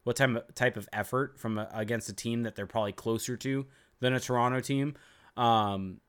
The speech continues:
a-, and I think for me also looking back, the, the game against Buffalo in Anaheim was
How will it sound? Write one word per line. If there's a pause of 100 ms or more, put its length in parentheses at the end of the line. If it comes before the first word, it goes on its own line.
a-,
and
I
think
for
me
also
looking
back,
the,
the
game
against
Buffalo
in
Anaheim
was